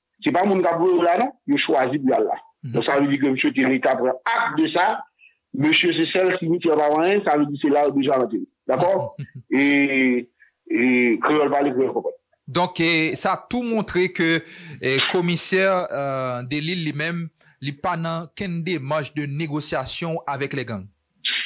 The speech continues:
Speaker 1: Au moment de dire pardon, mon cher, l'État pas qu'à négocier avec terroriste avec gang. Son bail antinomique, l'État pas qu'à la forme de négociation, sous quelque soit forme liée.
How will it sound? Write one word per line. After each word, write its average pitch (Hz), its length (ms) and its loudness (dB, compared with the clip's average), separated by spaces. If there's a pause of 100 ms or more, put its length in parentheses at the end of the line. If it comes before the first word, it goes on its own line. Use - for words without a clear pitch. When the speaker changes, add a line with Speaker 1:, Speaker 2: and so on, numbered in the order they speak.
(180)
Speaker 1:
Au 147 40 -2
moment 151 200 -2
de 277 120 -2
dire 139 220 -6
pardon, 120 320 -4
mon 123 100 -6
cher, - 220 -6 (460)
l'État 156 760 -2 (200)
pas 165 260 -2
qu'à 151 180 -2
négocier 135 480 -4
avec 127 220 -4
terroriste 127 380 -2
avec 113 280 -2
gang. 95 240 -4 (600)
Son - 240 -2
bail 156 380 -2 (100)
antinomique, 196 960 -4 (240)
l'État 160 680 -2 (280)
pas 185 380 -2
qu'à 180 220 0
la 151 160 -2 (100)
forme 156 200 -4
de 143 80 -2
négociation, 135 680 -4 (460)
sous - 300 -2
quelque 170 260 -2
soit 156 240 -2 (120)
forme 147 240 -2
liée. 117 300 -4